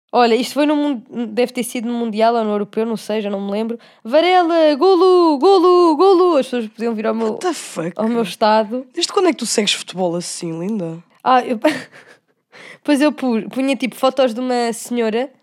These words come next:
Speaker 2: Uma mulher aleatória?
Speaker 1: E eu dizia, "Querida Pina, obrigada pelo trabalho que me estás a dar." Que basicamente devia ser algum trabalho do balé que eu devia ter de fazer, tipo, a história da dança, uma porcaria assim.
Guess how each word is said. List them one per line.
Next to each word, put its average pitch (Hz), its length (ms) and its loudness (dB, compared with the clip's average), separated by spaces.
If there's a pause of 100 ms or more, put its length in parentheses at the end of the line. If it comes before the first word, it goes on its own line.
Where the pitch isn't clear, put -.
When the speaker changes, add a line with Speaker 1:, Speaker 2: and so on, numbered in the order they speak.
(720)
Speaker 2:
Uma 302 140 2
mulher 262 300 4
aleatória? 226 640 2
Speaker 1:
E 262 60 0
eu 277 40 0
dizia, 247 380 -2
"Querida 269 340 0
Pina, 233 280 -2
obrigada 240 320 0
pelo 240 180 -6
trabalho 233 240 -2
que - 100 -20
me 220 60 -8
estás 226 240 -4
a 233 60 -2
dar." 190 180 -2
Que - 80 -18
basicamente 226 440 -4
devia 220 120 -8
ser 240 100 -4
algum 220 220 -4
trabalho 233 300 -2
do 196 80 -12
balé 208 260 -4
que - 80 -10
eu 190 60 -10
devia 196 160 -8
ter 202 100 -10
de - 80 -14
fazer, 202 200 -6
tipo, - 140 -20
a 196 60 -8
história 190 300 -4
da 180 100 -6
dança, 196 260 -4
uma 185 80 -6
porcaria 190 320 -8
assim. 190 380 -8